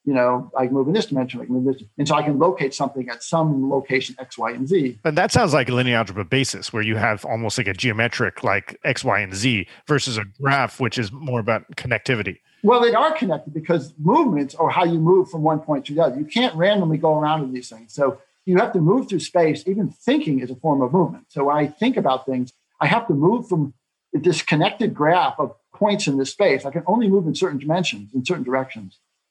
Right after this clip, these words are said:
Speaker 1: So it's an overcomplete basis set, for those who know what that is. It's like you'll literally have these things called mini columns in the neocortex. You might have several hundred mini columns in one of these columns, and the mini columns represent dimensions of movement. And so this is overcomplete basis set defines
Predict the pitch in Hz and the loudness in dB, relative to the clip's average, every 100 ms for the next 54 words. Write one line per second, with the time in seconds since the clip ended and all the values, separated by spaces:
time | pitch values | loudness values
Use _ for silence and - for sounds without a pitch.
0 | _ - 170 151 151 190 208 208 170 170 | _ -2 0 0 0 2 2 2 0 -2
1 | 165 156 151 117 - - - 127 131 131 | -2 -2 -2 -4 -12 -16 -6 -2 -2 0
2 | 127 127 - 185 180 339 - _ _ - | -2 -2 -4 0 2 2 -2 _ _ -4
3 | 156 185 170 180 190 185 226 285 202 175 | 0 2 0 2 4 4 4 4 2 4
4 | 160 151 156 131 - 160 196 170 151 131 | 2 2 2 -2 -8 -6 -4 -6 -4 -2
5 | 143 196 202 190 190 185 196 180 190 190 | 0 -2 -2 -2 -2 -2 -8 -6 -6 -2
6 | 196 190 - - 175 175 156 151 - 156 | -4 -4 -8 -2 2 2 2 -2 -2 0
7 | 143 175 180 135 135 151 160 170 170 127 | 0 0 0 0 -2 -2 -2 -2 -2 -2
8 | 127 131 127 131 - 175 175 156 143 147 | -2 -2 -2 -6 -2 0 0 -2 -4 -2
9 | 185 208 165 139 135 139 131 135 127 - | 0 0 0 0 -2 -6 -4 -2 -4 -6
10 | - 131 156 156 151 131 - 117 139 180 | -4 0 2 0 0 -2 -4 -2 4 4
11 | 151 123 117 _ _ _ - 135 139 131 | 2 -4 -8 _ _ _ -4 0 2 0
12 | 135 143 151 170 170 139 139 139 139 135 | -2 0 2 2 0 -2 -2 0 -2 -2
13 | 131 120 127 - 139 143 139 131 | -4 -6 -8 -2 2 2 2 -2